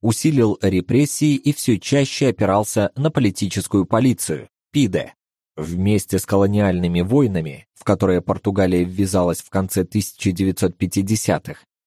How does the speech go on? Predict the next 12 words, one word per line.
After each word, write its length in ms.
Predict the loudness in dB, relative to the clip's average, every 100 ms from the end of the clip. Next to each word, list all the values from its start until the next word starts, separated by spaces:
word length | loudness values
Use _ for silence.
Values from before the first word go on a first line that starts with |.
| -4
это 180 | -2 0
привело 440 | 2 2 2 2
к 100 | 0
парадоксальному 840 | -2 0 0 -2 -2 -2 0 0 0
результату. 760 | 0 0 0 0 -2 -4 -16 _ _ _ -12
Франко 520 | -2 0 0 0 -2
и 80 | -2
Салазар 640 | 0 0 2 2 0 -2 _ -4
как 200 | -2 0
бы 160 | -2
поменялись 840 | 0 -2 0 0 2 2 2 -2 -2
местами. 640 | -4 0 -2 -2 -6